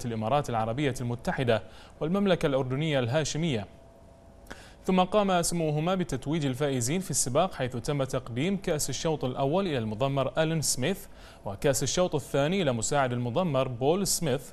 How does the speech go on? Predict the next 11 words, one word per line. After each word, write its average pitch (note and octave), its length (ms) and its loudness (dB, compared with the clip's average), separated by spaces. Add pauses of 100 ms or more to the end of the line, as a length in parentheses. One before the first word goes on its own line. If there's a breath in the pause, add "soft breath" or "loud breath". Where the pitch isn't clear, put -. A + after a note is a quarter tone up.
(340 loud breath)
وكأس A2 440 0
الشوط E3 500 0
الثالث D3 500 0
إلى A#2+ 160 0
مساعد C#3+ 380 2
مدير C#3 340 -2
اسطبل E3+ 440 -2
سافرا D3+ 400 -2
الإنتاج C#3 480 -2
حسن C3 340 -4
حاجي، A#2+ 420 -2